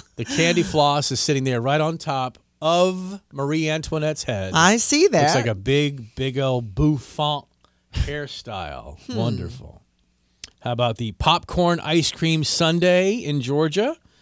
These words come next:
Speaker 1: This ode to Cracker Jack at Canoe Restaurant in Atlanta has popcorn ice cream, chantilly cream, which I can't ex-, I can't describe. I think it's a champagne-based cream, and it's delicious,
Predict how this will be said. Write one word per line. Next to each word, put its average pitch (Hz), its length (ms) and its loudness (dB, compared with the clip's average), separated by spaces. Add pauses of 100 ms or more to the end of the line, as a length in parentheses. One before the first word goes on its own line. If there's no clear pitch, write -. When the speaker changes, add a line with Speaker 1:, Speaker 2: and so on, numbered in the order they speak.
(320)
Speaker 1:
This 131 240 -2
ode 147 300 4
to 135 100 0
Cracker 185 460 -2
Jack 175 460 0
at - 240 -8
Canoe 139 340 0
Restaurant 151 540 0
in 127 100 -2
Atlanta 160 560 0 (360)
has 110 180 -4
popcorn 185 580 0
ice 147 220 2
cream, 123 440 0 (280)
chantilly 156 840 0
cream, 107 560 -6
which 113 140 -6
I 104 40 -8
can't 156 220 -2
ex-, - 220 -6 (100)
I - 40 -14
can't 160 240 -4
describe. 120 440 0
I 113 40 -4
think 131 140 -4
it's 123 80 -6
a 123 60 -4
champagne-based 120 800 -4
cream, 98 360 -6
and 104 120 -8
it's 90 120 -16
delicious, 90 580 -10